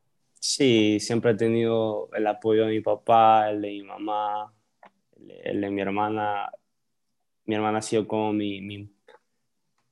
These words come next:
mi inspiración, ¿no? A seguir nadando, pues ya porque ella no pudo. Entonces yo dije, "Voy a seguir con esto". Y, y ella fue como la que me dio, ¿no? Ese,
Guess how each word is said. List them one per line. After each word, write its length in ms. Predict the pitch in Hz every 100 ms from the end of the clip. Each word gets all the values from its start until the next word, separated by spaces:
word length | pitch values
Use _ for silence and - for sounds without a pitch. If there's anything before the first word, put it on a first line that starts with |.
| _ _ _ -
mi 120 | 113
inspiración, 680 | 113 - 117 110 - 127 110
¿no? 160 | 107 104
A 400 | 98 95 92 90
seguir 260 | - 104 104
nadando, 420 | 107 107 110 101
pues 180 | 98 98
ya 180 | 95 -
porque 320 | 98 - 95
ella 140 | 95
no 140 | 98 95
pudo. 500 | - 107 107 104 104 - - _
Entonces 320 | _ 98 98
yo 80 | 92
dije, 260 | 92 95 92
"Voy 120 | 90
a 80 | 90
seguir 320 | - 95 98
con 200 | - 98
esto". 580 | 104 107 - 104 98 98 _ _ _ _ _ _ _ -
Y, 640 | 98 92 92 87 - - _ _ _ _ _ _ _
y 100 | 107
ella 200 | 104 101
fue 200 | - 98
como 460 | 104 101 98 92 92
la 180 | 92 -
que 100 | 95
me 140 | 95
dio, 220 | 95 98
¿no? 280 | 95 98 98
Ese, 440 | 95 - 92 -